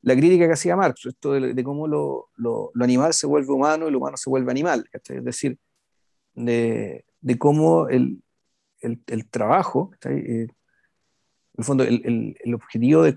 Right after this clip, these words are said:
el, el conseguir comida, digamos, ¿cachai? Que vendría a ser una actividad muy animal, se vuelve humana, se racionaliza, ¿cachai? Y termina convirtiéndose en la gestión de la enajenación, o en el caso de ella, de la ge-, enajenación y el aburrimiento, versus que lo que debería ser lo más humano, es decir, el esparcimiento, tu espacio libre,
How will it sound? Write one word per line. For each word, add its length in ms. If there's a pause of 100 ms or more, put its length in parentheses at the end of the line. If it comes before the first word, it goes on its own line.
el, 180
el 100
conseguir 400
comida, 380
digamos, 180
¿cachai? 240
Que 80
vendría 260
a 20
ser 180
una 160
actividad 320
muy 180
animal, 380 (260)
se 200
vuelve 280
humana, 460
se 180
racionaliza, 720
¿cachai? 320
Y 40
termina 320
convirtiéndose 920
en 240 (560)
la 100
gestión 440
de 100
la 80
enajenación, 640
o 60
en 60
el 60
caso 280
de 100
ella, 160
de 80
la 80
ge-, 180
enajenación 520
y 60
el 100
aburrimiento, 600 (640)
versus 380
que 300
lo 140
que 80
debería 260
ser 140
lo 100
más 160
humano, 480
es 80
decir, 220
el 60
esparcimiento, 680
tu 60
espacio 360
libre, 380